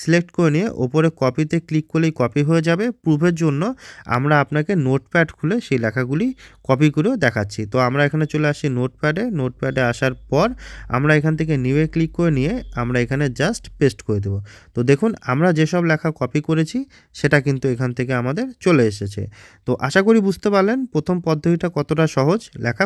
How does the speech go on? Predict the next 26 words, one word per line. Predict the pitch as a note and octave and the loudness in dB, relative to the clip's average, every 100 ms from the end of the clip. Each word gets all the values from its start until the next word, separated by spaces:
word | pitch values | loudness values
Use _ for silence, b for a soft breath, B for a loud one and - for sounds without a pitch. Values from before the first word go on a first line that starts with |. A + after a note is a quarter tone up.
| G3 | -2
কপি | A2 G2+ | -2 -4
করার। | G#2 G#2+ - B B - | -6 -8 -10 B B -4
দ্বিতীয়ত | D3 F3+ A3 D3+ D#3+ C4 F#3 C3+ | -2 4 4 4 0 -4 -4 -2
যদি | D#3 F#3 | 0 2
আপনাদের | F3 F3+ F3+ F3+ D3+ | 0 -2 -2 -2 0
এই | D3+ - | -2 0
টেক্সট | D#3 - D3 | -2 -2 -6
অপশনটি | - D#3 D3+ C#3 | -2 -2 0 0
না | A#2+ A#2+ | 0 0
আসে | D#3 D#3 | -4 -6
তাহলে | A#2+ B2 B2+ | -4 -2 0
ইউজ | A#2+ A2 - | -2 -4 -6
করবেন। | A2 C3+ A#3 B B B | -4 -4 -8 B B B
তার | B2+ D3 F#3+ | 2 2 2
জন্য | G3 G#3+ G3 B2+ | 2 0 0 -4
আপনারা | - E3 E3 | 0 -2 0
চলে | E3+ E3+ | 0 2
যাবেন | E3+ F3 F#3+ - B2 | 0 0 -4 -4 -6
আপনার | - D3 D3 | -2 -2 0
ফোনে | - D3+ D3 | 0 -2 -2
Chrome | - C3 C3+ | -2 -2 2
ব্রাউজারে। | C#3+ C#3 D3 F3 B3 - | 0 2 0 0 -6 -4
Chrome | C#3+ D3+ | -2 2
ব্রাউজারে | D#3+ D#3 E3+ D3 | 0 0 0 0
আসার | A#2+ B2 A#2+ | -2 -4 -2
পর | D#3 | 0